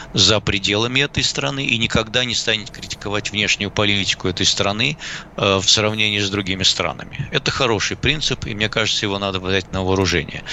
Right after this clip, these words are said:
Что касается упомянутых, э, значит, навальнистов и прочих, э, людей, то я тоже, э, глубоко осуждаю их политику критиковать нашу страну перед другими странами и тем более призывать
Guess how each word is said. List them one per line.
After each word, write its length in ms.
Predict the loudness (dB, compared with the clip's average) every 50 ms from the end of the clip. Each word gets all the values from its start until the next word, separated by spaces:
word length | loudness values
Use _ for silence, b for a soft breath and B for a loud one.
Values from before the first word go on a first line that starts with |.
| B B B B
Что 220 | B 2 2 2 2
касается 540 | 2 2 2 2 2 2 2 0 0 -4 -4
упомянутых, 760 | -2 -2 -2 -2 0 -2 -2 -2 -4 -4 -4 -4 -4 -6 -4 -2
э, 160 | 0 0 0 0
значит, 340 | 0 2 2 2 2 0
навальнистов 760 | 0 2 4 4 4 4 2 0 0 0 0 0 0 -4 -4 -6
и 40 |
прочих, 520 | -4 0 0 2 2 2 0 -2 -4 -6 -2 0
э, 160 | 2 2 4
людей, 440 | 2 2 4 4 4 4 2 0 B B B B B B B B -4
то 600 | 0 2 4 4 6 4 4 4 4 4 2 2 0
я 200 | 0 2 2 2
тоже, 540 | 2 2 0 0 0 0 0 0 2 0 0
э, 360 | 0 0 2 2 2 2 2 0
глубоко 460 | 0 0 2 2 2 0 2 2 2
осуждаю 640 | 2 2 2 0 0 0 2 2 0 0 0 -4 -6
их 200 | -6 -6 -6 -4
политику 540 | -2 0 0 0 0 0 -2 -4 -4 -8 -14
критиковать 680 | -10 -8 -4 -2 -2 -2 0 0 0 2 2 0 0 -2
нашу 300 | -2 -2 -2 -2 -2 -2
страну 400 | -2 -2 -2 -2 -2 -2 -4 -2
перед 280 | 0 0 0 0 0
другими 420 | 0 2 2 2 2 2 0 2 2
странами 520 | 0 2 2 0 0 0 -2 -2 -2 -2
и 40 | -2
тем 220 | 0 0 -2 0
более 240 | 0 2 2 2 2
призывать 640 | 0 0 0 0 0 2 2 2 2 2 0 -2 B